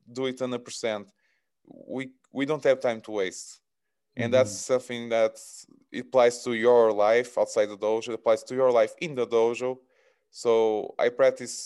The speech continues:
Speaker 1: several Budo, as many people know. So Kendo, Naginata, I also started Jukendo and Tankendo, uh, some time ago.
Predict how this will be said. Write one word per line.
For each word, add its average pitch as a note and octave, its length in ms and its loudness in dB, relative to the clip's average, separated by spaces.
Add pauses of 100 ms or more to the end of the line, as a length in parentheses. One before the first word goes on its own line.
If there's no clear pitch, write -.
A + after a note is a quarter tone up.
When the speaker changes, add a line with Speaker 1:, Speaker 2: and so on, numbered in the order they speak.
(180)
Speaker 1:
several A2 460 0
Budo, A#2+ 480 -6 (400)
as G2 80 -16
many G#2 240 -10
people G2 340 -10
know. G#2+ 340 -4 (760)
So - 160 -12
Kendo, A2 320 -4
Naginata, G2+ 500 -2
I G#2 40 -2
also G2+ 240 0
started G2 360 -4
Jukendo G2 400 -8
and F#2 120 -14
Tankendo, A#2 560 -8 (720)
uh, F#2+ 180 -4
some G2 220 -14
time G2 200 -4
ago. A2 460 -2